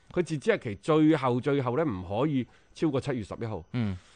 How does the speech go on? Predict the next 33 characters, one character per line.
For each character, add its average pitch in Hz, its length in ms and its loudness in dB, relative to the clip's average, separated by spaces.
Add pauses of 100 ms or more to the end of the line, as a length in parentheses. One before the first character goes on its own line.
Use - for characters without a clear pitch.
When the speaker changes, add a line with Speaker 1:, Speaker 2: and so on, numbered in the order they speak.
(160)
Speaker 1:
咁 196 80 -2
而， 135 320 0
然 120 100 -2
之 214 80 2
後 180 80 4
你 156 60 4
有 151 100 4
英 185 220 2
超 190 160 0
嘅 156 120 4
賽 127 200 0
事， 117 200 -6
喂， 127 140 0
你 123 80 -2
再 120 140 -2
有 123 80 2
英 165 240 0
格 160 100 2
蘭 85 140 -2
足 156 180 -6
總 120 180 -2
杯 143 100 -4
嘅 139 120 0
賽 110 220 -4
事， 104 180 -12
你 110 60 -8
打 123 160 -2
唔 104 100 -4
打？ 104 140 -4 (300)
Speaker 2:
係 104 80 -6
啊。 98 80 -4
Speaker 1:
好 147 100 8
啦， - 80 4